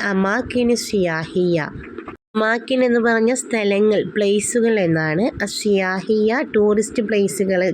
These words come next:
ടൂറിസ്റ്റ് സ്ഥലങ്ങളൊക്കെ സന്ദർശിക്കാൻ വേണ്ടി ഞങ്ങൾ ആ ഒരു ഗൈഡിനോടൊപ്പം പുറപ്പെട്ടു എന്നാണ് കേട്ടോ. സെമിഅത്തു, ഞാൻ കേട്ടു.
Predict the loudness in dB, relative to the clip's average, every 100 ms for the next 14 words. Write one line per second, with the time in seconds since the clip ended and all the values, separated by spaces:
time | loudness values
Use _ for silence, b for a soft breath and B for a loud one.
0 | 0 0 2 0 -4 -2 -2 0 0 -2
1 | -4 -2 0 0 -2 -6 -4 -2 0 0
2 | 2 0 -2 B B B -2 0 0 0
3 | 0 0 0 0 0 2 0 0 -2 -2
4 | 0 0 -2 -2 -4 0 0 0 0 -2
5 | -2 -4 -4 -6 B B B B 0 2
6 | 4 2 0 0 0 0 -2 0 0 -2
7 | 0 0 0 -2 -4